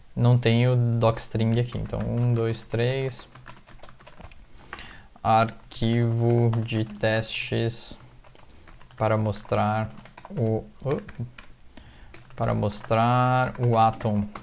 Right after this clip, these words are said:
Ponto final. Aqui ele vai reclamar disso aqui. Massa, já não tenho mais esse lint. Def, X P T O, um, dois, três aqui.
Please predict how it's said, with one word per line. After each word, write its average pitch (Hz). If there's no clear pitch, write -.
Ponto 110
final. 131
Aqui 123
ele 117
vai 113
reclamar 113
disso -
aqui. 151
Massa, 113
já 110
não 113
tenho 117
mais 117
esse 120
lint. 110
Def, 160
X 160
P 139
T 127
O, 147
um, 123
dois, 123
três 110
aqui. 104